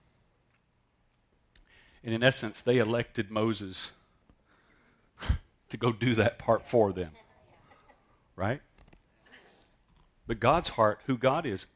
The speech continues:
he's always wanted a people who could come into his presence and know him. So it's important. Um, they feared about it. Re-, here's the thing.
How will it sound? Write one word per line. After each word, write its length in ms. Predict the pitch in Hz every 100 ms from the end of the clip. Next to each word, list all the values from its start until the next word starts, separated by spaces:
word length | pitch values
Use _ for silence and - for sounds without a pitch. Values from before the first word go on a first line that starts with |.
| _
he's 220 | - 127
always 360 | 92 139 139 107
wanted 300 | 110 107 95
a 40 |
people 480 | - - 113 98 92 _ _ _ _ _ _ _ _ _ _ _ -
who 100 | 113
could 160 | 104
come 200 | - 117
into 220 | 101 -
his 120 | 90 -
presence 560 | - 87 - - - _ _ _ _ _ _ _
and 220 | 104 95
know 180 | 92 85
him. 180 | 82 85 87 _ _ _ _ _ _ _ _ _ _ _ _ _ _ -
So 180 | - 175
it's 100 | 190
important. 460 | 175 190 151 95 _ _ _ _ - - _ _ -
Um, 380 | 120 113 104 104 _ _ -
they 120 | 147
feared 300 | 175 175 190
about 300 | 127 92 82
it. 80 | -
Re-, 160 | 131 147 - - -
here's 200 | - 233
the 60 | 190
thing. 220 | 175